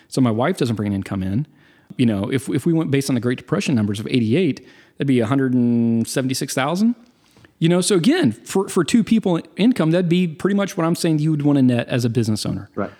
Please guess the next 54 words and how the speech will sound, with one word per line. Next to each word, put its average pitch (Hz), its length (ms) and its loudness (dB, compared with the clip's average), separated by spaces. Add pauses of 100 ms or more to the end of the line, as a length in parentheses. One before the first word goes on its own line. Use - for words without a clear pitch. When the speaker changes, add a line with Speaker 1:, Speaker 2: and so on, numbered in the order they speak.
(260)
Speaker 1:
Okay, 123 220 -2
so 175 220 -6
I 175 100 0
don't 226 180 2
think 202 220 -2
that's 165 300 -2
out 147 140 4
Speaker 2:
Yeah, - 0 -
Speaker 1:
of - 0 -
Speaker 2:
I - 100 4
Speaker 1:
line. 117 120 4
Speaker 2:
agree. - 140 4
Speaker 1:
I - 60 2
don't 185 80 0
think 185 120 -2
that's 190 140 -2
crazy 151 420 0
numbers 123 360 2
in 120 80 0
today's 110 340 -2
world. 165 260 -2 (360)
But 175 300 -2
to 170 100 2
do 202 420 4
that, 117 380 -2 (100)
i-, 165 180 0
if, - 280 -2 (200)
uh, - 280 -8
let 160 100 2
me 143 80 4
finish 139 300 -2
this 131 120 -4
equation, 110 360 -4
John, 101 340 -6
and 123 100 0
then 117 180 2
you 117 140 -4
can, 107 280 -4 (120)
you - 120 -4
can 110 100 -2
run 107 160 -2
with 95 120 -8
it. - 60 -20 (920)
To, 165 100 2
Speaker 2:
Go 156 40 4
ahead. 120 120 -2
Speaker 1:
let's, 165 180 0
let's, - 300 -4
let's 151 160 -2
gross 180 320 0
five 156 220 -2
hundred 131 180 -2
thousand. - 320 -8 (140)
Okay. 101 240 -4